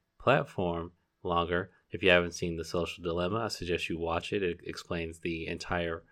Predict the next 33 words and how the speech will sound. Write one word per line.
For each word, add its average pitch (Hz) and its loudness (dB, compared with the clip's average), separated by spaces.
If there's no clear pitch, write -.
racket 92 2
that 87 2
is 85 2
social 85 -2
media. 82 -2
And 107 4
like 107 4
any 143 4
tool, 104 6
it's 101 0
got 87 2
some 85 -4
positives, 87 2
but - -6
it 92 2
definitely 95 6
has 87 2
the 87 0
ability 87 2
to 87 -4
manipulate 95 0
you 90 0
into 87 -4
staying 87 -2
on 87 -4
the 82 -8
site 87 0
longer 90 2
than 92 0
you 90 -2
had 92 2
initially 87 0
intended. 87 -2